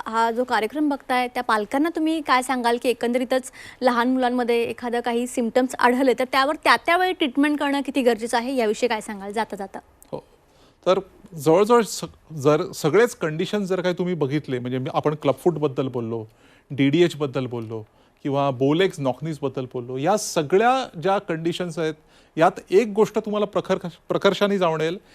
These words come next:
Speaker 2: की जेवढं लवकर डायग्नोसिस आणि जेवढं लवकर ट्रीटमेंट तेवढं ती ट्रीटमेंट सोपी होते. त्याच्यामुळे मी सगळ्या पालकांना या कार्यक्रमातून एकच आवर्जून सांगेन की तुम्हाला जरासुद्धा लक्षणं दिसली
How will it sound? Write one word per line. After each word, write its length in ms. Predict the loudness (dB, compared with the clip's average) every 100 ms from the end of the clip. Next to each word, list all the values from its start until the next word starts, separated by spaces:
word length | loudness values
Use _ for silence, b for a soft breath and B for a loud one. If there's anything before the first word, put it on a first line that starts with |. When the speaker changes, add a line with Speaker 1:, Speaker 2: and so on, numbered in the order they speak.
| b b
Speaker 2:
की 100 | -2
जेवढं 460 | 2 2 4 4
लवकर 500 | 4 4 2 2 2
डायग्नोसिस 760 | 4 2 2 4 4 4 -2 -8
आणि 200 | -10 -8
जेवढं 340 | -4 -2 -2 0
लवकर 280 | -2 0 -2
ट्रीटमेंट 520 | -2 -4 -4 -8 -8 b b b
तेवढं 280 | 0 2 2
ती 140 | 0
ट्रीटमेंट 520 | -2 -4 -6 -4 -6 -6 _
सोपी 440 | -4 -4 -2 -2 -2
होते. 320 | -2 -6 -12 -18 _ b b
त्याच्यामुळे 380 | -2 0 2 2
मी 140 | 0 -2 -4
सगळ्या 340 | 0 4 4
पालकांना 500 | 6 2 2 -2 0
या 120 | 0
कार्यक्रमातून 600 | 2 0 0 -2 -2 -2
एकच 420 | -2 -2 0 0 0
आवर्जून 400 | 0 2 0 -2
सांगेन 380 | -2 -4 -4 -6
की 300 | -4 -4 -4 -8 B B -4
तुम्हाला 420 | 0 2 2 0 -4
जरासुद्धा 580 | -4 2 4 4 2 2
लक्षणं 480 | 2 0 -2 0 0
दिसली 380 | -2 -2 -2